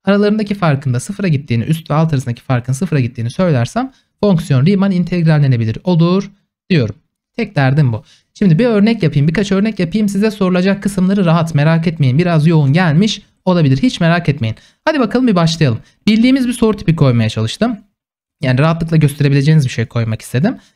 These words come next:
Y eşittir x fonksiyonunun bir ve beş aralığındaki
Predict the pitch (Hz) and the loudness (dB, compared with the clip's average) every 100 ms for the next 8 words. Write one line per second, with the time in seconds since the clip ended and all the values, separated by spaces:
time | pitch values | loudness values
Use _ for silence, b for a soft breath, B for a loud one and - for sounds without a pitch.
0 | _ 185 285 277 254 208 202 247 - - | _ 0 2 2 0 -2 -2 -4 -4 -4
1 | 233 - 196 147 - 123 123 185 247 170 | -4 0 0 0 -2 -2 2 2 2 0
2 | 226 165 156 214 143 135 117 117 113 117 | 2 2 2 0 0 0 0 -2 -4 -4
3 | - 254 | -2 -4